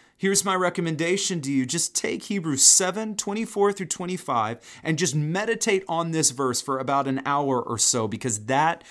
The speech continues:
church, is awesome. That's awesome. Uh, uh, another one, Hebrews, uh, four sixteen through eighteen. "Since then we have a great high priest who has passed through the heavens, Jesus, the Son of God.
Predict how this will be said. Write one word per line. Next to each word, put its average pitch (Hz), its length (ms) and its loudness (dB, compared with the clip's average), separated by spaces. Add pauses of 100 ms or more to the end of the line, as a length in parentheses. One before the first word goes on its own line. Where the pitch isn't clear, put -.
(140)
church, 156 460 0 (160)
is 143 400 4 (180)
awesome. 127 440 6 (1700)
That's 175 260 8
awesome. 120 400 4 (400)
Uh, 170 40 4
uh, 170 280 6
another 175 300 6
one, 110 160 0 (180)
Hebrews, 156 640 4 (100)
uh, 131 280 4
four 151 380 6
sixteen 175 540 4
through 135 180 -4
eighteen. 139 460 0
"Since 208 400 6
then 180 380 2
we 170 80 0
have 165 100 0
a 151 60 0
great 160 220 0
high 151 160 0
priest 175 420 -2
who 151 40 0
has 131 80 0
passed 175 380 2
through 175 120 -2
the 143 60 0
heavens, 131 480 -2
Jesus, 185 460 0
the 127 140 -4
Son 165 280 -2
of 170 160 -8
God. 110 360 -2